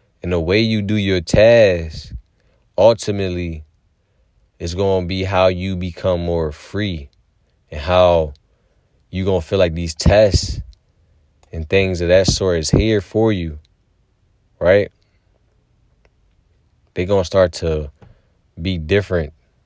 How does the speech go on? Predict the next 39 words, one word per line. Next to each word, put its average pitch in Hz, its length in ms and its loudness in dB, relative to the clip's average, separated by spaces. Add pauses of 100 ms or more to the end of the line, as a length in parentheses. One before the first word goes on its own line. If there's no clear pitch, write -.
(1700)
They 87 100 -4
gonna 92 160 0
start 92 300 2
to 87 100 -6
just 82 280 -6
be 87 160 -4
something 90 360 -4
around 92 560 -2
you 78 240 -8 (1300)
that 80 200 -6
you 98 100 -4
know 90 180 0
that 85 120 -6
you, 82 260 -8 (500)
that, 82 320 2
that 87 240 0
isn't 90 380 -2 (420)
like 82 140 -4
a 80 60 -10
test - 380 0
anymore. 80 380 -4
It's 82 180 -2
just 85 220 -6 (340)
position 98 460 -4
you 90 100 -6
to 85 60 -4
move 92 300 -6
you 90 200 -4
over 85 140 -4
here. 95 280 -2
Now 87 120 -2
you 92 220 -2
over 82 140 -6
here. 98 220 -2
Now 90 120 -4
you 90 140 -6
just 85 200 -12
enjoying 92 500 -6
life. 92 560 -2